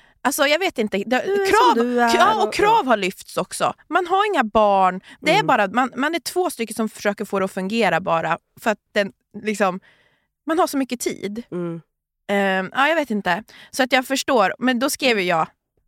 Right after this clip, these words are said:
Speaker 1: skriv, du bara, "Vad ska jag svara?" Skriv skild.
Speaker 2: Ja, det
Speaker 1: <laughs> Skriv
Speaker 2: var det
Speaker 1: skild.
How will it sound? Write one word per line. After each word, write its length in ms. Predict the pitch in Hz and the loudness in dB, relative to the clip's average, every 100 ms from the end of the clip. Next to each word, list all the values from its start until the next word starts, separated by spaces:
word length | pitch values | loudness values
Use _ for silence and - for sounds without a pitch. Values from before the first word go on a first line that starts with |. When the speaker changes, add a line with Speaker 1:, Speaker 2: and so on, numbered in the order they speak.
| _ | _
Speaker 1:
skriv, 240 | - 294 - | -8 -8 -8
du 280 | 190 226 233 | -8 -6 -2
bara, 100 | 208 | 0
"Vad 100 | 269 | 0
ska 100 | 240 | -2
jag 80 | |
svara?" 360 | - 214 202 151 | 0 2 2 0
Skriv 260 | - 262 208 | -4 -6 -4
skild. 380 | - 226 190 175 - 277 | -2 0 2 0 0 2
Speaker 2:
Ja, 60 | 214 | 2
det 0 | |
Speaker 1:
<laughs> 60 | |
Skriv 120 | 330 277 | 4 2
Speaker 2:
var 60 | |
det 40 | 220 | 4
Speaker 1:
skild. 140 | 220 | 4